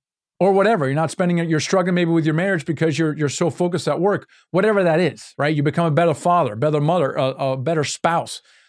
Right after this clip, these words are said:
Like, what is it? Re-, really, what is your why? Maybe it's even about something more greater than you. Maybe even about your greater than, than your,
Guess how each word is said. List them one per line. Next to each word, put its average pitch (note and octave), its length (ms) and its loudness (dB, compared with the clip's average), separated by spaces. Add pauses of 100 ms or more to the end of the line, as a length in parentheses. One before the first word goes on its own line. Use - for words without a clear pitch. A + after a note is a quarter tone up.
Like, F3 160 0
what F#3 180 4
is A3+ 160 0
it? - 160 -8 (160)
Re-, F3+ 120 0
really, B3 320 2
what A3 200 2
is A#3 160 0
your G3+ 120 0
why? D3+ 480 -4 (300)
Maybe A#3+ 220 2
it's B3 160 -2
even G#3+ 160 2
about E3+ 400 0
something F3 380 0
more D#3 200 0
greater G3 300 2
than D#3 160 0
you. A2 180 -4
Maybe E3+ 220 0
even E3+ 140 0
about D#3+ 180 0
your C#3+ 100 -4
greater E3+ 300 0
than, D#3 160 -2
than D#3 180 -2
your, D3+ 240 -2